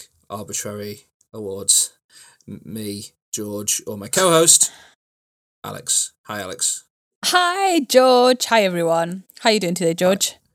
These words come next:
Speaker 1: Yeah, pretty great today, thank you. The sun is shining. The,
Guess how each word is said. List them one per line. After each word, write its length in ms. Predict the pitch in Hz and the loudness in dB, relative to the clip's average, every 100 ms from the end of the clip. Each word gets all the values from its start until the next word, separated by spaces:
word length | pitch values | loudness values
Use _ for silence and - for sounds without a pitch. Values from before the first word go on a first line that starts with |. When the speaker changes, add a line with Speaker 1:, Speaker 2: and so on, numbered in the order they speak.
| _ _ - _ - _ | _ _ -20 _ -20 _
Speaker 1:
Yeah, 280 | - 143 170 | -6 0 0
pretty 180 | 165 156 | 0 -6
great 220 | 170 165 | -2 4
today, 200 | 160 165 | 4 4
thank 280 | 160 165 160 | 2 0 0
you. 140 | 175 160 | 0 4
The 60 | |
sun 200 | 151 160 | 4 4
is 80 | 143 | 2
shining. 680 | - 160 156 156 156 156 156 | 0 2 0 0 0 -2 -4
The, 440 | 151 127 123 113 | -4 -4 -4 -8